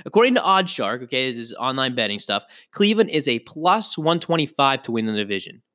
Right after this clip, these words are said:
and Pittsburgh is behind them at plus one ninety-five. That means if I put a hundred dollars on either of those two teams, I would net one twenty-five or one ninety-five respectively. And I'm honestly shocked.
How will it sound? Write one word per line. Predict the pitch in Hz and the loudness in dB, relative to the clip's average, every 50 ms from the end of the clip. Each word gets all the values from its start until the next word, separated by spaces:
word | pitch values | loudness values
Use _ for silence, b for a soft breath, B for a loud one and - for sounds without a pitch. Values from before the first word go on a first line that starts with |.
| _ _ - | _ _ -16
and | 110 107 | -16 -8
Pittsburgh | - - 160 156 - - - 175 175 170 156 135 | -2 0 0 0 0 0 2 4 4 4 4 2
is | 117 - | 0 0
behind | 113 104 107 143 143 143 143 139 | -2 -2 0 2 2 2 2 2
them | 131 117 107 | 2 0 0
at | - - _ | 0 -2 _
plus | - 123 117 - - | -2 -2 -2 -2 -2
one | 117 113 110 | -4 -2 0
ninety-five. | 104 101 95 87 - - 67 69 - B B B B B B B | 0 0 -2 -4 -4 -6 -8 -8 -8 B B B B B B B
That | - 160 180 180 | 0 0 0 2
means | 202 208 202 196 - | 4 4 4 4 2
if | 160 - _ - | 0 -6 _ -2
I | 147 160 190 | 0 0 0
put | 185 - - - | 2 2 2 2
a | |
hundred | - - - - 202 214 226 240 233 190 - | 0 0 0 0 2 4 4 2 2 0 2
dollars | 196 185 180 175 175 160 135 117 123 139 - - - | 2 4 4 4 4 4 2 0 0 -2 -6 -10 -6
on | 127 127 123 - | -6 -6 -4 -4
either | - 180 208 208 214 | -4 -2 4 6 6
of | 208 | 6
those | 202 202 190 - | 8 6 4 4
two | - - 175 | 2 -4 -8
teams, | - - 185 160 131 117 113 - - | -6 -4 -2 0 0 0 -2 -2 -2
I | 123 135 | 0 0
would | 139 139 123 110 | 2 2 0 0
net | 107 107 117 131 143 143 - 113 | 0 0 2 2 2 0 0 -2
one | 117 120 123 - | -2 -2 -2 -2
twenty-five | - 147 135 127 123 - - 120 117 117 | -2 -2 -2 -2 -2 0 0 0 2 2
or | 113 107 | 2 0
one | 110 110 110 | 0 2 2
ninety-five | 110 104 104 101 - - 104 101 98 101 98 - _ _ _ _ | 2 0 0 -2 -2 -2 0 0 0 0 -2 -6 _ _ _ _
respectively. | - 101 101 - - - - - 107 - _ - 98 80 80 78 76 _ _ _ _ _ _ _ _ _ _ _ _ _ _ _ _ _ _ _ _ _ _ _ _ _ _ _ _ _ _ _ _ _ _ _ _ _ _ _ _ - | -6 -6 -4 -4 -4 -4 -2 -2 -2 -2 _ -10 -16 -14 -16 -18 -20 _ _ _ _ _ _ _ _ _ _ _ _ _ _ _ _ _ _ _ _ _ _ _ _ _ _ _ _ _ _ _ _ _ _ _ _ _ _ _ _ -2
And | - 277 | 2 2
I'm | 294 285 | 4 4
honestly | 277 285 285 - - 247 | 4 4 4 2 2 2
shocked. | - - 196 202 233 214 - - - - | 2 4 4 4 4 4 0 -4 -12 -20